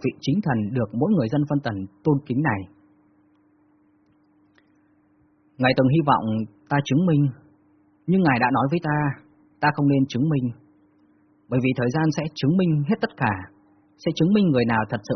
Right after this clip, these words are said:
vì Vân Tần. Tất cả người Vân Tần sẽ thấy, sẽ tự nhiên hiểu được thôi. Trong lúc chậm rãi đứng lên, hắn thầm nói trong lòng cáo biệt Lưu Học Thanh. Trận chiến ở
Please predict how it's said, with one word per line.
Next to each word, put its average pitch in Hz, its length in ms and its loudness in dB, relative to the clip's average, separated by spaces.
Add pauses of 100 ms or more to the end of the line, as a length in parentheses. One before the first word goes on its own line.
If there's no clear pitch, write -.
(120)
vì 107 140 -2
Vân 131 140 -2
Tần. 104 160 -4 (920)
Tất 240 160 -2
cả 135 140 2
người 120 200 2
Vân 175 120 0
Tần 123 120 -2 (140)
sẽ 139 60 -2 (100)
thấy, 117 160 -4 (500)
sẽ 143 60 -2 (220)
tự 131 120 -2
nhiên 143 240 4
hiểu 104 160 -4
được 98 200 -8
thôi. 120 180 -4 (1900)
Trong 180 140 2
lúc 226 140 2
chậm - 160 0 (100)
rãi 143 140 0
đứng 160 220 2
lên, 170 140 2 (100)
hắn 123 100 -2 (120)
thầm 113 200 0
nói 110 180 0
trong 156 160 -2
lòng 107 200 -2 (160)
cáo 104 220 -4
biệt 160 140 -2 (120)
Lưu 139 120 0
Học 104 180 -4
Thanh. 123 200 -6 (2250)
Trận 147 140 2
chiến 143 200 2 (100)
ở - 20 4